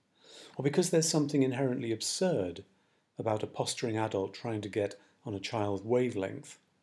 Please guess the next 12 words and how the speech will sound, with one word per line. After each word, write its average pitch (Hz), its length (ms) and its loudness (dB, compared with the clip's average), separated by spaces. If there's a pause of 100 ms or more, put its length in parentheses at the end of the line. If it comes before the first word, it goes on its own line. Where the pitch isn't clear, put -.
(420)
the 135 100 -2
strange, 131 680 2 (120)
surreal, 107 600 2 (380)
and 107 160 -6
comic - 420 -4 (680)
have 113 80 -14
become 113 200 -2
a 107 60 0
staple 101 560 2 (220)
of 104 100 -12
children's 92 380 -2
literature, 92 420 -6